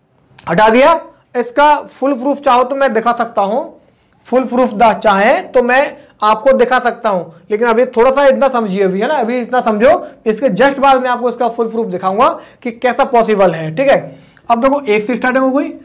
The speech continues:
तो क्या लिखना है, पचपन, और पचपन में एक जोड़ेंगे, छप्पन हो गया, छप्पन बटे दो माइनस बीस और एक इक्कीस बटे दो, दो से कट गया ये दस बार,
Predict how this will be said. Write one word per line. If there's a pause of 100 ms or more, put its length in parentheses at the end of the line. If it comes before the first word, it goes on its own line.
(180)
तो
क्या
लिखना
है,
पचपन,
और
पचपन
में
एक
जोड़ेंगे,
छप्पन
हो
गया, (400)
छप्पन
बटे
दो (560)
माइनस (380)
बीस (280)
और
एक
इक्कीस
बटे
दो,
दो
से
कट
गया
ये
दस
बार,